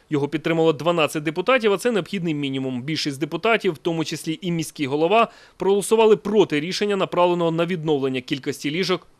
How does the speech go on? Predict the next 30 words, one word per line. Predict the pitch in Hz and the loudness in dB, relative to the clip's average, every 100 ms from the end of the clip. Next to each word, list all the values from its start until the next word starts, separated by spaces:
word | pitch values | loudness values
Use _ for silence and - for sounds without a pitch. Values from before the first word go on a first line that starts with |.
| _ | _
у | 139 | -8
міських | 143 - 147 135 | -8 -4 -4 -2
лікарнях. | 131 120 104 95 _ _ _ _ _ _ | -2 -2 -4 -12 _ _ _ _ _ _
За | 135 180 | -6 -2
проект, | 240 247 185 160 | 4 6 6 0
який | 143 180 | -4 -2
міг | 208 | 0
би | 185 | 0
захистити | 170 185 202 - 247 202 | 2 2 0 -2 -4 -2
інтереси | 175 185 185 170 170 | 0 0 0 0 -4
лікарів | 165 180 214 208 - _ | -2 -2 0 -4 -8 _
та | - | -14
самих | 131 143 151 | -8 -4 -2
городян, | 156 185 180 226 202 - - - | 0 0 4 2 2 -8 -18 0
проголосували | 196 220 214 233 269 247 | 4 4 4 2 4 6
депутати | 190 185 214 220 185 | 4 2 0 2 0
фракції | 185 196 - 165 | 2 0 2 -2
партії | 185 180 160 | 2 0 0
промисловців | 156 147 139 190 180 143 | -4 -4 0 0 0 -6
і | |
підприємців | 135 151 143 131 131 | -6 -2 -2 -2 -8
України | 117 151 233 226 | -6 -4 -2 -2
в | |
міськраді, | 208 - 202 196 185 | -4 -2 0 2 0
депутати | 139 131 135 131 135 | -2 -6 -2 -2 -4
партії | 127 139 127 151 | -2 -2 -2 -4
«Удар», | 151 151 190 220 | -4 0 2 2
Комуністичної | - 147 131 120 220 220 214 | 0 -6 -6 -6 -6 -4 -4
партії | - 208 185 196 | 0 0 0 -6
України | 180 190 185 | -4 -2 0